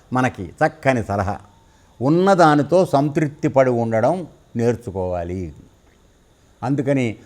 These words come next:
పక్కవాడి బంగ్లా చూసి మనం ఏడవద్దు.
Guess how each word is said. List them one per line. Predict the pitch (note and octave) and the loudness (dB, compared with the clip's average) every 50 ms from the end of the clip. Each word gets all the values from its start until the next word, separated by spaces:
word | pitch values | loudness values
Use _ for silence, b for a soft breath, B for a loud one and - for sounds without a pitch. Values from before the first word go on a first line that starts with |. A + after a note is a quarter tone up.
| b b b - | b b b -6
పక్కవాడి | B2+ B2 - D#3+ D#3+ D#3 D3 C#3 A#2+ | -6 -2 0 2 4 4 4 4 2
బంగ్లా | G#2 A#2 B2 C3 C3+ C3+ | 0 -2 0 2 4 4
చూసి | C3 A2 A2+ A2+ G2 C#3 | 4 2 -2 -4 -6 -6
మనం | C3 A#2+ G#2+ G#2 | -4 -4 -4 -4
ఏడవద్దు. | G2 F#2+ F#2+ G#2 G#2+ G#2 G2+ G2 F2+ E2 E2+ F#2+ F#2+ E2+ D#2 | -2 -2 0 0 0 0 0 -2 -4 -6 -6 -6 -6 -6 -8